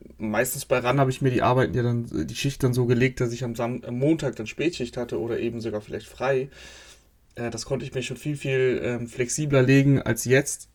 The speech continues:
Von daher ist das einfach nicht mehr machbar. Aber ich glaube, das wird ein rundes Ding.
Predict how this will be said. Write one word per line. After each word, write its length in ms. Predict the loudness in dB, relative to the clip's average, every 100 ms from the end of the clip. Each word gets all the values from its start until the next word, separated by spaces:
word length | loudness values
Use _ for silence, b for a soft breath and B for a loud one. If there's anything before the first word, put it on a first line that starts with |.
| -20
Von 260 | -12 -8
daher 520 | -4 -2 -2 -2 -4 -10
ist 260 | -10 -2
das 200 | -2 -2
einfach 420 | -2 -4 -4 -8
nicht 200 | -8 -8
mehr 100 | -4
machbar. 320 | -2 -2 2 2
Aber 260 | 6 6 B B B
ich 100 | 0
glaube, 240 | 8 10 10
das 160 | 6
wird 160 | 0 -2
ein 80 | 0
rundes 320 | 0 0 0
Ding. 280 | 0 0